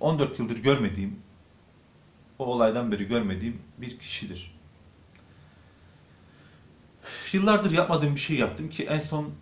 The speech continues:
bunu yaptım. Beni işletmeye çalışma teşebbüsü olmuştu bunun Facebook'tan. O zaman yapmıştım. Facebook'a onun ismini ve soy ismini yazdım arama kısmına ve çıktı.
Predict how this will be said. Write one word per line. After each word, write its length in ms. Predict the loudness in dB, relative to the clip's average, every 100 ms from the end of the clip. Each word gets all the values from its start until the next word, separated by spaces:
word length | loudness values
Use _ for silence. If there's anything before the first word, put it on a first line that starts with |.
| -18 -12
bunu 180 | -4 0
yaptım. 480 | 0 0 -6 -8 -10 -20 -18
Beni 300 | -8 -4 -4
işletmeye 500 | -4 -4 -4 -4 -4
çalışma 580 | -2 -4 -4 -2 -2 -2
teşebbüsü 560 | -6 -6 -6 -8 -4
olmuştu 280 | -2 -2 -6 -10
bunun 160 | -8 -8
Facebook'tan. 520 | -6 -8 -8 -10 -8
O 80 | -6
zaman 200 | -6 -6
yapmıştım. 500 | -8 -12 -12 -12 -12 -18 -8
Facebook'a 480 | -6 -6 -8 -4 -4
onun 580 | -2 2 4 4 0 -12 -20 _ _ _ _ _ _ _ _ _ -8
ismini 340 | -6 -2 0
ve 80 | 0
soy 240 | 2 2
ismini 320 | 2 0 0
yazdım 420 | 2 2 0 0 2
arama 320 | 4 2 -2
kısmına 560 | -8 -6 -4 -4 -6 -12 -6
ve 140 | -6 -6 -6
çıktı. 500 | -4 -4 -6 -6